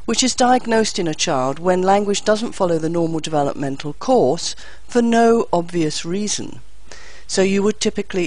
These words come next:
exclude children where they had language difficulties associated with a hearing loss, with physical abnormality, or with acquired brain damage. And typically, children with S L I will be developing normally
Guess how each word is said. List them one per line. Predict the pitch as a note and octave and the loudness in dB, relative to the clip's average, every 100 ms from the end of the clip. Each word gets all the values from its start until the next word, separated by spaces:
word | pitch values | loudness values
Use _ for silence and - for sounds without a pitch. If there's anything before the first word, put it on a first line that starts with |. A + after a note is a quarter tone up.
| - | -2
exclude | - - - G3+ A3+ - | -4 -4 0 0 0 -2
children | - F3 D#3+ D#3+ D#3+ D#3 - - | 0 0 0 -4 -4 -6 -10 -6
where | E3+ E3 | 0 2
they | D#3+ | 2
had | D#3+ E3+ E3+ | 0 0 2
language | E3+ E3 D#3+ - | 2 2 0 -2
difficulties | E3 F3 E3+ D#3+ D#3 | -4 -4 -4 -4 -4
associated | D#3 - E3 - E3 D3 D#3 | -2 2 2 2 0 0 -4
with | D3 C#3+ | -4 -2
a | C#3 | 0
hearing | F#3+ G#3+ G3+ G3+ | 4 4 4 2
loss, | G3+ G3 F#3+ - - - - - - | 4 2 0 -6 -6 -10 -12 -12 -6
with | E3+ | -6
physical | - G#3+ F#3+ - F#3 | 0 0 0 0 2
abnormality, | E3+ F#3 F3 E3+ D#3+ D#3+ - E3+ E3 - - - - - | 4 2 2 4 4 4 0 -2 -2 -6 -10 -10 -10 -2
or | G#3+ | 2
with | G#3+ G#3+ | 4 2
acquired | - G#3+ G3 F3 E3+ - - - | 0 2 4 4 2 0 -6 2
brain | E3 D#3 D#3 | 2 2 2
damage. | F3+ E3+ C#3 A2 G2+ - - - - - - - - - - | 2 2 0 -4 -6 -8 -8 -10 -10 -10 -10 -10 -10 -6 -2
And | A3 | 0
typically, | D#4 B3+ - F3+ D#3+ | 2 0 2 0 2
children | - A3+ G#3 | 4 4 4
with | G3 F#3 | 2 2
S | F3 G3 | 2 2
L | F3 | 2
I | D#3+ D#3+ | 4 4
will | F3 | 2
be | G3 | 0
developing | G#3+ A3+ G#3+ G#3 G3+ G3 | 0 4 4 4 0 2
normally | G#3 G#3+ G3 D#3 C#3 | 4 4 4 2 0